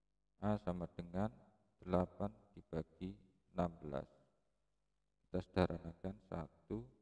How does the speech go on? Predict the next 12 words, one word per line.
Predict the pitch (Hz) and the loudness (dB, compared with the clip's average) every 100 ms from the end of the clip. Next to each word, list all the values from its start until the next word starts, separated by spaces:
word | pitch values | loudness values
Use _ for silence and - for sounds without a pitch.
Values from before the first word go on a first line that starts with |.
| _ _ _ _ - | _ _ _ _ -16
dua, | 82 85 90 110 - _ _ _ 90 | -14 -10 -10 -10 -16 _ _ _ -2
nol | 90 82 | -2 -2
koma | - 87 87 | -6 -4 -2
lima | 85 85 87 101 113 - - | -4 -6 -8 -8 -8 -18 -12
meter | 85 - 80 - | -12 -8 -10 -10
per | 82 | -16
sekon | 82 _ - 73 - _ _ _ _ _ _ _ _ _ _ _ _ _ _ _ _ _ _ - | -16 _ -20 -20 -20 _ _ _ _ _ _ _ _ _ _ _ _ _ _ _ _ _ _ -14
kuadrat. | 87 - - - - - - _ _ _ _ _ _ _ _ _ _ _ _ _ _ _ _ _ _ _ _ _ _ - | -14 -4 4 4 4 -20 -20 _ _ _ _ _ _ _ _ _ _ _ _ _ _ _ _ _ _ _ _ _ _ -4
Kemudian, | 127 127 139 98 - - - - - _ _ _ _ _ _ _ _ | 2 10 12 12 6 -12 -20 -20 -20 _ _ _ _ _ _ _ _
setelah | - - 92 92 | -10 2 4 4
ketemu | 92 - 95 95 | 0 -2 -2 -2
A-nya, | 87 87 90 110 | -2 -2 -2 -4